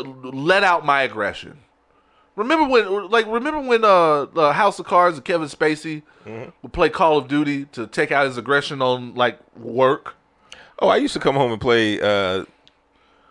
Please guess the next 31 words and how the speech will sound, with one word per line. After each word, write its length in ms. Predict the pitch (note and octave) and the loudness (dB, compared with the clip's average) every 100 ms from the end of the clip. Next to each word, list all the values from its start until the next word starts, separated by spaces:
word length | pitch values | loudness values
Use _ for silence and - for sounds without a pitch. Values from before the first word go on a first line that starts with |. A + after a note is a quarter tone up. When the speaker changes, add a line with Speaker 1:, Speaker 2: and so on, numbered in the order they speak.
| _ | _
Speaker 2:
Grand 220 | B2 A#2+ | 0 2
Theft 160 | A#2+ G#2+ | 2 4
Auto 200 | A#2+ G#2+ | 2 2
San 240 | - A2 | 0 -2
Andreas 380 | G2 G#2 G2+ F2+ | 0 0 0 -2
every 160 | G2 F#2 | -6 -4
day 100 | F#2 | -6
after 160 | F2+ | -4
work, 220 | F#2+ F2+ - | -6 -6 -2
long 340 | A#2 C3 B2 | 0 2 2
after 200 | G#2+ - | -2 2
I 40 | G2+ | 0
beat 220 | G2+ G2 | 0 -8
the 60 | F#2+ | -6
game, 380 | G2+ F#2+ F2+ - - _ _ | -4 -4 -6 -14 -20 _ _
Speaker 1:
<laughs> 320 | - D4+ - - | 4 4 4 -2
Speaker 2:
just 220 | A#2 - | -4 -4
to 60 | |
kill 240 | - - E4+ | -2 2 2
people. 260 | - - - - _ _ _ _ _ _ _ | 0 -10 -16 -20 _ _ _ _ _ _ _
'Cause 240 | - G#2+ F2 | -2 -2 0
my, 200 | A2+ E2+ | 0 2
I 140 | A2 | 0
hated 260 | A#2+ A2+ F#2 | 0 -2 -2
my 140 | G2 | -6
job 320 | F#2+ F#2+ F2 | -4 -4 -4
that 180 | G2 - | -6 -8
much 200 | F#2 E2 | -10 -12
at 80 | E2 | -14
the 60 | G2+ | -12
time. 340 | E2+ A#1 - | -10 -10 -14